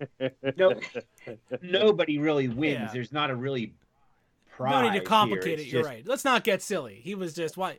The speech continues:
Speaker 3: you know, why even
Speaker 2: No,
Speaker 3: bother
Speaker 2: no.
Speaker 3: playing chess both ways? Just checkers. Eh, it's easy enough.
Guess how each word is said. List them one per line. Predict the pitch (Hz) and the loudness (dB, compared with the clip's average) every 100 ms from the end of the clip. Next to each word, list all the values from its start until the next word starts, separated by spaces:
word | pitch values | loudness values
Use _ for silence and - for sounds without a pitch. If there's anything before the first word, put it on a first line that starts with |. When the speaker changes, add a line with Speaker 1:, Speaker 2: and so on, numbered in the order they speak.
| - | -10
Speaker 3:
you | 185 | -10
know, | 151 | 0
why | 233 285 | 4 6
even | 226 | 6
Speaker 2:
No, | 214 | 8
Speaker 3:
bother | 220 196 | 6 6
Speaker 2:
no. | |
Speaker 3:
playing | 180 160 | -2 -4
chess | 196 196 | -2 -4
both | - 131 113 | -4 -12 -18
ways? | 101 101 | -20 -18
Just | 147 - | -18 -18
checkers. | 90 95 | -20 -20
Eh, | 98 95 98 | -20 -20 _
it's | _ | _
easy | 95 87 | -20 -20
enough. | 87 | -20